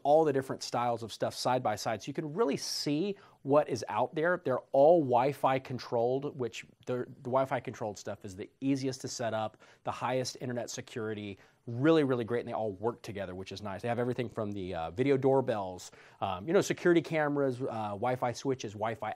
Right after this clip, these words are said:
outlets, all of those different things. In fact, I love the Wi-Fi outlets. I've got my coffee maker plugged into one currently, so six thirty every morning,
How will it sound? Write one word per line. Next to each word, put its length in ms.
outlets, 480
all 200
of 120
those 160
different 280
things. 400
In 80
fact, 200
I 60
love 480
the 140
Wi-Fi 460
outlets. 380
I've 120
got 160
my 60
coffee 340
maker 240
plugged 260
into 160
one 300
currently, 440
so 320
six 180
thirty 240
every 180
morning, 420